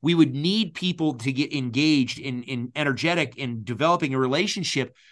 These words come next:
with certain national forests to say, "Listen, we know you got a problem over here with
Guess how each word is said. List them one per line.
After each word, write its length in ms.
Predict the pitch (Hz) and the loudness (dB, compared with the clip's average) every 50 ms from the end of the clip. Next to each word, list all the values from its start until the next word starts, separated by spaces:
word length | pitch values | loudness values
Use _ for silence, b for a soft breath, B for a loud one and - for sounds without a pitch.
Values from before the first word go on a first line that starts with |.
| b b | b b
with 160 | - 139 147 | 2 2 2
certain 380 | 139 - - 165 160 151 151 143 | 2 2 2 2 2 2 0 0
national 400 | 143 143 139 135 - - 139 127 | 0 0 0 0 -2 -4 -6 -6
forests 360 | - - 190 214 208 185 - | 0 4 6 6 6 6 2
to 60 | - | 0
say, 200 | 131 - 156 143 | -2 0 2 2
"Listen, 340 | 131 143 170 160 - 127 110 | 2 2 2 2 0 -2 -2
we 160 | 107 123 143 | -2 -4 -4
know 180 | 139 127 147 175 | -2 0 0 2
you 160 | 214 202 180 | 2 2 0
got 180 | - 139 139 120 | 2 2 0 0
a 40 | - | 0
problem 420 | - 139 143 156 165 139 120 113 | 0 2 4 4 4 2 0 -6
over 160 | 113 107 113 | -4 -6 -4
here 240 | 107 117 113 110 110 B B B B _ | -2 -2 -2 -2 -2 B B B B _
with 260 | 120 131 123 - - | 0 0 0 0 -6